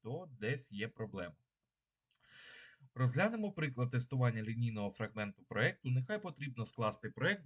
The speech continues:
для обчислення значень функції y дорівнює два ікс мінус п'ять поділене на ікс квадраті плюс один при різних значеннях змінної x. Фрагмент проєкту для обчислення значень цієї функції виглядатиме так. Ми вивчаємо мову Python. От, наприклад, вигадали ми змінну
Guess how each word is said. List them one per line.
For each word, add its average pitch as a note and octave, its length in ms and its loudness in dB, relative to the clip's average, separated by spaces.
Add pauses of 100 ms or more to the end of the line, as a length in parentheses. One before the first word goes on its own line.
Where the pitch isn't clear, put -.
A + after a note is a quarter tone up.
для C3 200 4
обчислення C#3+ 640 0
значень A#2+ 480 0
функції G2+ 680 -4
y A2+ 380 0
дорівнює G2+ 460 -2
два A2+ 260 0
ікс G2+ 260 -4
мінус G#2+ 240 -8
п'ять G2 340 -2
поділене G2 560 -6
на F#2+ 80 -8
ікс G2 200 -12
квадраті G2 420 -6
плюс G2+ 280 -10
один A3+ 260 -4
при C#3+ 200 -2
різних F3 400 -2
значеннях A#2 520 -2
змінної A2 600 -4
x. - 320 -14 (720)
Фрагмент B2+ 520 2
проєкту G2+ 460 2
для G2+ 100 -4
обчислення G2+ 580 -6
значень G2 380 -6
цієї A#2 280 -6
функції G3+ 420 -6
виглядатиме G#2 680 -4
так. F2 300 -10
Ми A2+ 140 -4
вивчаємо G2 500 -2
мову C#3 400 -4
Python. G#3 420 2
От, - 160 -4
наприклад, G2+ 480 -4
вигадали G2+ 480 -2
ми G2+ 120 -4
змінну A2+ 440 -6